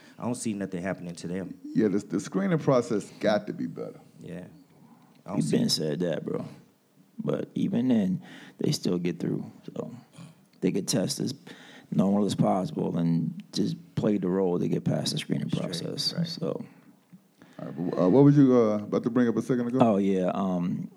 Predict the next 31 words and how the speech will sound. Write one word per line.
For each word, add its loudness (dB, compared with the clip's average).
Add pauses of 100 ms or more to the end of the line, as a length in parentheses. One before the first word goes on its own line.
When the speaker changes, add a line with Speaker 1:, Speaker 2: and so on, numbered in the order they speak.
(580)
Speaker 3:
this -2
lesbian 0
couple, 0
Sarah 2
and 4
Jennifer 2
Hart, 0
drove 0
themselves 0
and 0
six 0
adopted 0
minority 0
kids 0 (280)
off 0
a 0
cliff, 0
intentionally 0
killing 0
them 2
all. -4 (480)
Um, 0
Devontae 0
Hart 0
is -4
a -2
kid 0
whose 0
pic -2
went 0
viral 0